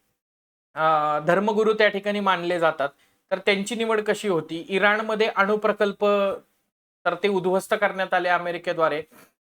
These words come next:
तर त्या अणुप्रकल्पांचं नेमकं महत्त्व काय आहे? सिंधू पाणी का-, पा-, वाटप कराराबद्दल आत्ता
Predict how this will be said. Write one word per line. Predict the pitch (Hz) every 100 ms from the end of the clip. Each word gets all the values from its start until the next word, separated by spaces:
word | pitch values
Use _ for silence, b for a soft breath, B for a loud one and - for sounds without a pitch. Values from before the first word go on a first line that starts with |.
| _ _ _ _ _ _ _ _ _ _ _ 180
तर |
त्या | 180 220
अणुप्रकल्पांचं | 220 220 214 214 208 208 208 208
नेमकं | 208 202 196 208
महत्त्व | 190 202 208 208
काय | 202 175
आहे? | 170 b b _
सिंधू | - 208 214 226
पाणी | 233 214
का-, | 214 214
पा-, | - 190
वाटप | 190 185 208 -
कराराबद्दल | 202 202 202 190 170 208 -
आत्ता | 196 - 233